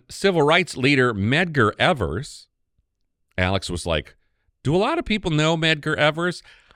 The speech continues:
I'm gonna guess no. I mean, I learned about him in high school, but he's definitely not as famous as, as Martin Luther King or Malcolm X. Some people call that the Trinity,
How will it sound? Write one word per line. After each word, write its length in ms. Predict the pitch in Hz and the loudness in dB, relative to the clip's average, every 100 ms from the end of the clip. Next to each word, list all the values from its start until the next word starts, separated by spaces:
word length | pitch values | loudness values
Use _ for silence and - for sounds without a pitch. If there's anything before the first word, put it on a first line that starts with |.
| _ - | _ -4
I'm 180 | 202 | -2
gonna 160 | 214 185 | 0 0
guess 300 | 151 160 - | 0 -2 0
no. 680 | 120 123 127 139 175 208 196 _ _ _ _ _ _ _ _ _ | 0 2 2 2 0 -2 -6 _ _ _ _ _ _ _ _ _
I 40 | - | 0
mean, 140 | 117 | 2
I 140 | 120 156 | 4 4
learned 240 | 131 123 | 4 4
about 200 | 110 104 | 4 4
him 100 | 98 | 2
in 100 | 87 | 0
high 180 | 107 110 | 0 -2
school, 520 | - 101 98 117 190 | -2 0 2 2 0
but 280 | 143 110 - | 2 2 2
he's 340 | 113 127 117 107 | 0 0 0 2
definitely 500 | 139 - 127 113 101 | 2 2 0 2 2
not 380 | 101 117 131 | 2 2 2
as 120 | 92 - | 0 0
famous 460 | 98 92 92 - | 0 2 0 -2
as, 300 | 80 - - _ | -4 -4 -14 _
as 140 | 90 87 | -4 -4
Martin 420 | 92 92 101 92 | -4 0 0 0
Luther 180 | 87 90 | -2 -2
King 300 | - 95 98 | 0 0 2
or 220 | 95 113 | 2 2
Malcolm 420 | 110 80 80 78 | 2 0 -2 -4
X. 500 | 73 82 131 - - _ _ _ _ _ _ _ | -4 -6 -10 -16 -18 _ _ _ _ _ _ _
Some 240 | - 113 113 | -2 0 2
people 300 | 123 104 104 | 0 0 0
call 320 | - 104 101 | 4 4 6
that 240 | 104 98 | 4 4
the 80 | 95 | 0
Trinity, 760 | - - 117 127 87 82 131 | -2 0 2 2 -2 -4 -6